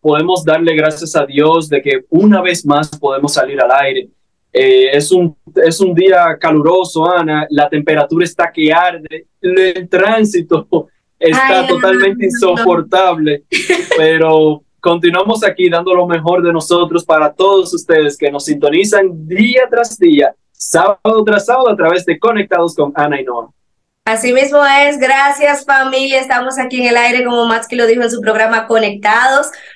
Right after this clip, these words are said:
Speaker 2: hoy con muchas informaciones como cada semana que compartir con todos ustedes, pero sobre todo Matsky, estamos
Speaker 1: <laughs>
Speaker 2: feliz, ¿a que tú no sabes por qué?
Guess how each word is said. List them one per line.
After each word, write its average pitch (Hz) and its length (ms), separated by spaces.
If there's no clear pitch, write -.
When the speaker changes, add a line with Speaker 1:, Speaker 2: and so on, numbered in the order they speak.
Speaker 2:
hoy 320 240
con 330 300
muchas 359 540
informaciones 294 960
como 262 240
cada 269 240
semana 254 400
que 240 100
compartir 240 600
con 240 240
todos 247 340
ustedes, 269 640
pero 302 220
sobre 320 420
todo 311 460
Matsky, 247 640
estamos 254 720
Speaker 1:
<laughs> - 20
Speaker 2:
feliz, 208 840
¿a 233 120
que 262 100
tú 285 120
no 330 120
sabes 302 460
por 233 260
qué? - 280